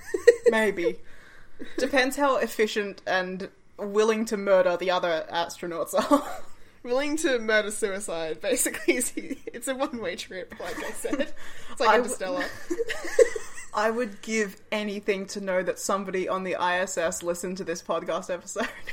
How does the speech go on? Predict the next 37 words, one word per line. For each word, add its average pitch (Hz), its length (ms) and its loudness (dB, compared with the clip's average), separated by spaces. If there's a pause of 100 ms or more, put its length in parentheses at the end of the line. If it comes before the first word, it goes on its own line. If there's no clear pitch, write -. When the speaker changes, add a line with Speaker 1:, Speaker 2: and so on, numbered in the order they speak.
(880)
Speaker 1:
Yes. 220 480 2
Oh 214 140 -4
my 196 100 -4
god. 185 400 -4
Please 233 300 0
tweet 220 180 0
at 196 140 -10
us 185 180 -6
with 185 140 -12
your 185 80 -6
no 180 280 -4
internet. 165 540 -6 (560)
Um, 359 300 2 (300)
<laughs> - 340 0
let 302 100 6
us 311 140 2
know 262 220 10
once 247 260 4
you 233 60 0
come 240 200 4
back 214 220 4
to - 120 4
Earth. 185 280 0
I'd 202 200 2
be 202 100 -2
really 196 260 0
interested. 185 440 -8 (600)
<laughs> - 100 -4 (360)
Speaker 2:
Uh, 240 480 8
I 240 200 10
would 254 180 2
just 269 320 2
give 233 300 2 (100)
any 233 300 2
amount 226 340 8
of 226 120 0
money, 220 360 6